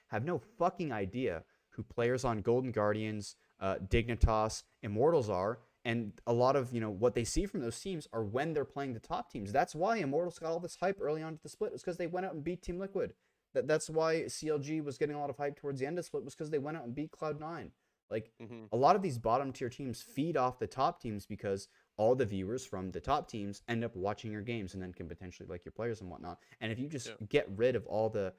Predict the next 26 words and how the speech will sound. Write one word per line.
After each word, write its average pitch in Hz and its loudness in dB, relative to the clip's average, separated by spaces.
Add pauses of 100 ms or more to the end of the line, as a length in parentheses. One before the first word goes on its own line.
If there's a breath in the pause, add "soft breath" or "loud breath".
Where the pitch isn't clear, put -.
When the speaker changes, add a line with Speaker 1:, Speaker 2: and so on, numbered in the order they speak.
(220 soft breath)
Speaker 1:
top 120 2
talent 120 0 (460)
and 107 -2
viewers, 117 0 (440)
your 104 -4
league 190 -2
is 92 -6
just 104 -8
gonna 85 -6
die. 90 -6 (500)
As 110 -2
you 104 -4
said, 202 0
Speaker 2:
So - -10
Speaker 1:
it's 131 -4
just 185 -2
gonna 113 2
die. 90 -2 (640)
Speaker 2:
So 190 -2
this 190 -2
is 262 -4
very 160 0
similar 151 -4
to - -10
me, 139 -4 (300)
uh, 135 -2